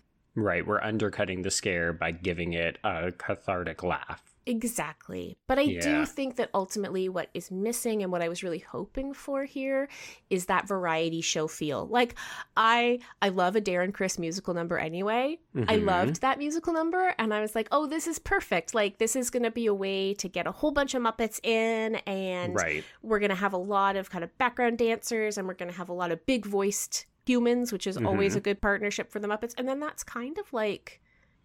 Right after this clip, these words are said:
Speaker 2: the only thing like that. I mean, there are other songs, but that's the only thing that felt to me like a very Muppety musical performance with a big voiced human, which is kind of what I love.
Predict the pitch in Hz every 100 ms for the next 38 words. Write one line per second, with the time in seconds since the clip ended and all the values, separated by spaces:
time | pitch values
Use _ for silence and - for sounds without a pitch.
0 | - 220 - 214 214 - 208 202 196 190
1 | 190 185 202 240 247 240 233 220 208 190
2 | 170 156 214 330 339 - 202 - 226 -
3 | - 254 226 214 214 196 - - 185 -
4 | 196 180 165 156 - - _ _ - -
5 | 180 180 180 170 185 202 202 202 180 170
6 | 165 160 _ _ _ - 202 202 196 190
7 | 185 - - 180 170 170 170 165 - 170
8 | 175 170 160 - 180 156 170 - 240 _
9 | - 220 247 220 180 170 - -